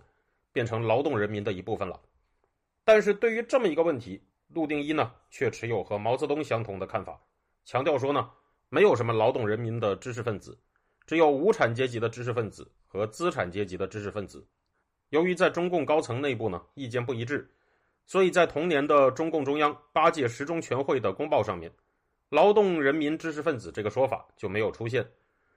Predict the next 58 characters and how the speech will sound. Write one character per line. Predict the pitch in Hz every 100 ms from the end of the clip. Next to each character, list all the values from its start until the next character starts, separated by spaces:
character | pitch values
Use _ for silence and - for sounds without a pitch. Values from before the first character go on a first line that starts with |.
| _
知 | - 220
识 | 214
分 | 214 180
子 | 117 104
这 | 143
四 | 139 160
个 | 135
字 | - 135
前 | 113 107
面 | 131
呢， | 104 - -
也 | 90
没 | 104
有 | 107
加 | 85 113
上 | 113
任 | 110 98
何 | 101
修 | 104 151 151
饰 | 113
语。 | 78 67 _ _ _ _ _ _ _
在 | - 208
这 | 190
之 | 190 214
后 | 233 190
的 | 139
一 | 135
次 | 151
会 | 131 151
议 | 127
上 | - 110
呢， | 87 - -
陆 | 147
定 | 131 131
一 | 131 139
公 | - 160
开 | 165
讲 | 143 85
话， | 135 139 - _ _ _ _
他 | -
说 | 135 139
啊， | 120 - _
当 | 143 156
时 | 147 120
的 | 127
知 | 123 151
识 | 151
分 | 147
子 | 90
政 | 90 135
策 | 113 107 - _ _
存 | - 117
在 | 135 117
着 | 107 98
右 | 175 165
的 | 98
倾 | - 101
向。 | 117 98